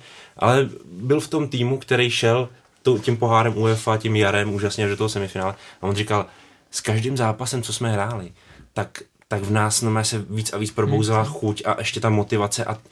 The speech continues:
Speaker 1: a ta
Speaker 2: Sebedůvěra.
Speaker 1: sebedůvěra,
Speaker 2: Hmm.
Speaker 1: že prostě sekneme dalšího. Že s-, jo, oni prostě tenkrát i povalili i ten A S Řím. A, eh, já si myslím, že tohle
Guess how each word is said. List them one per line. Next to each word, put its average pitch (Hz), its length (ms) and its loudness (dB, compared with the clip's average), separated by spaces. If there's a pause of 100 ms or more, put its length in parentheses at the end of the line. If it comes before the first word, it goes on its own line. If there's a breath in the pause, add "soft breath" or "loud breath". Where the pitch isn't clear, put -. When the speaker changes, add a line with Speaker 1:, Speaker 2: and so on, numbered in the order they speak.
(180 loud breath)
Speaker 1:
a 120 60 -2
ta - 160 2
Speaker 2:
Sebedůvěra. 131 100 4
Speaker 1:
sebedůvěra, 123 680 6
Speaker 2:
Hmm. 127 120 -6 (180 loud breath)
Speaker 1:
že 104 120 -2
prostě 131 460 0 (380 loud breath)
sekneme 139 440 0
dalšího. 135 540 -2 (360 soft breath)
Že 104 60 -12
s-, - 200 -8
jo, 110 140 0
oni 139 160 -2
prostě 135 240 -2
tenkrát 135 300 0 (480)
i 117 60 -10
povalili 135 480 4
i 120 120 -2
ten 131 200 2
A 123 240 2
S 123 60 0
Řím. 101 280 -2 (280 loud breath)
A, 110 220 4 (1040 soft breath)
eh, 117 60 0 (360)
já 113 80 -2
si 120 100 0
myslím, 131 160 2
že 131 60 -6
tohle 120 220 0